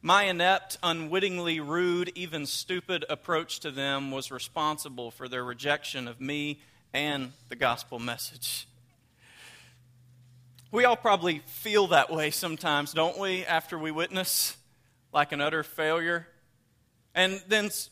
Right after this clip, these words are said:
like this person, many times it drives us into our own shell. And we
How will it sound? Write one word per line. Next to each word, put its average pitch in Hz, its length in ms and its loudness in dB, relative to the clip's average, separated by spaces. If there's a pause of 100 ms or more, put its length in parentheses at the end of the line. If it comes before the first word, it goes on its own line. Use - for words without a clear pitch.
(200)
like 190 480 6
this 214 240 6
person, 165 500 0
many 196 240 0
times 147 480 2
it 175 140 0 (240)
drives 185 480 8
us 220 340 8
into 170 280 -2
our 175 180 8
own 208 240 2
shell. 117 560 0 (1160)
And 131 280 -6 (200)
we 135 340 -6